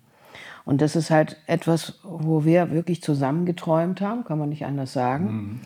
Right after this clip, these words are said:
Speaker 1: wie man das aus den Erfahrungen dieser Hardware-Klinik, wo wir das schon im, in einem, es waren drei verschiedene Abteilungen, und wo wir das in unserer hypnosystemischen Abteilung versucht haben, aber in einem Kontext, der eben anders getickt hat, nach anderen Spielregeln.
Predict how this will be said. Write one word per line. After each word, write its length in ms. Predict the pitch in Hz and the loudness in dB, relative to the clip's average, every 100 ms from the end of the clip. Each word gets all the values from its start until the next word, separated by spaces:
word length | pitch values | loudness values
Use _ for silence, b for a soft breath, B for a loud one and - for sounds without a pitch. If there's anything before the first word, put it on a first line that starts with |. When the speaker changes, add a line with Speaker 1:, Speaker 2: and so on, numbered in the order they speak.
| B B | B B
Speaker 1:
wie 120 | - | 0
man 240 | 165 156 147 | 2 2 4
das 320 | 143 190 - | 4 2 0
aus 200 | 151 160 | -2 -2
den 160 | 160 156 | -4 -2
Erfahrungen 600 | 143 - 139 151 170 156 | -2 0 2 2 0 0
dieser 320 | 151 151 139 | 2 2 2
Hardware-Klinik, 960 | 135 - 180 190 - 196 202 247 - - B B B | 0 0 -2 -2 0 0 2 0 -2 -16 B B B
wo 140 | 139 156 | 2 4
wir 80 | 156 | 4
das 180 | 151 - | 2 2
schon 240 | 160 160 | 0 0
im, 320 | 147 143 143 - B B B B _ _ | 2 0 0 -6 B B B B _ _
in 220 | - 151 | -2 0
einem, 360 | 147 143 139 120 - 151 | 2 2 0 -4 -10 -10
es 140 | 139 | -2
waren 180 | 139 131 | 0 2
drei 180 | 131 143 | 2 2
verschiedene 400 | 156 - 143 139 | 2 -2 0 0
Abteilungen, 680 | 123 135 127 160 220 294 320 _ B B B B | 2 2 4 2 0 -2 -6 _ B B B B
und 200 | - 151 | -2 0
wo 100 | 151 | 4
wir 80 | 156 | 4
das 180 | 147 147 | 4 2
in 120 | 139 | -2
unserer 420 | 139 175 190 190 | 2 2 2 2
hypnosystemischen 1080 | 165 190 175 160 156 - 156 156 156 - 151 | 2 2 0 0 0 0 0 0 -4 -4 -4
Abteilung 540 | - 135 151 151 185 175 | -4 -4 2 2 2 0
versucht 520 | - 135 151 233 - | 0 0 2 0 0
haben, 200 | 208 180 | 0 0
aber 180 | 156 151 | 0 2
in 160 | 151 151 | 0 -2
einem 300 | 139 127 123 | -2 -2 -4
Kontext, 680 | - 226 240 175 170 - B B B - | 0 2 4 2 0 -6 B B B 0
der 140 | 139 | 2
eben 220 | 143 135 | 2 0
anders 340 | - 131 139 - | 0 2 0 -2
getickt 440 | 156 - 226 - | -4 -2 -4 0
hat, 160 | 123 135 | -2 0
nach 160 | 123 135 | -4 -2
anderen 280 | 127 143 151 | -2 -2 -4
Spielregeln. 720 | - 175 147 120 110 98 | -2 0 2 0 0 -4